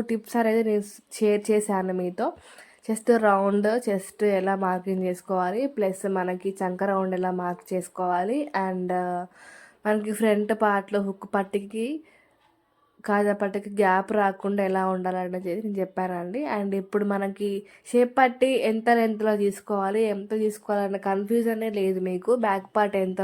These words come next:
ఉందో with ఖర్చులు కదండి, ఖర్చులతో పాటు బ్యాక్ పార్ట్ ఎంత ఉందో అంత,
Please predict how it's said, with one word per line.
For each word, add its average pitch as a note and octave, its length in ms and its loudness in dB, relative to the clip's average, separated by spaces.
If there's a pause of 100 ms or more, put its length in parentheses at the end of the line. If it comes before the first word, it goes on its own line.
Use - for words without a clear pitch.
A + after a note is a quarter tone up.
ఉందో F#3 300 -2 (580)
with A3 260 0
ఖర్చులు A3 460 2
కదండి, G3+ 520 0
ఖర్చులతో A3 540 -2
పాటు G3 440 -2
బ్యాక్ G3 320 -2
పార్ట్ G3+ 260 0
ఎంత F#3+ 280 -2
ఉందో G3 280 -2
అంత, G#3 240 -2